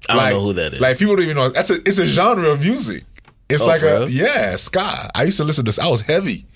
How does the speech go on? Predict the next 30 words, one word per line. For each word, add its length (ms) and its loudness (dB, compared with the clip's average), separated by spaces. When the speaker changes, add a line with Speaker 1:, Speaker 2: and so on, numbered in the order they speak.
Speaker 2:
on 140 0
ska. 400 -2
So, 100 -4
no, 200 2
see, 280 -6
see, 140 -6
people 180 -2
don't 180 2
know 160 4
that, 320 -2
about 220 -2
that 120 0
stuff. 260 -6
White 260 0
folks, 220 -2
though, 280 -2
oh, 140 0
yeah, 180 -2
they 140 -2
know 140 0
that 180 -2
stuff. 320 -16
Feel 220 0
me? 80 0
Like, 240 0
I 100 2
grew 260 2
up 120 -2
on 160 -2
that. 180 -8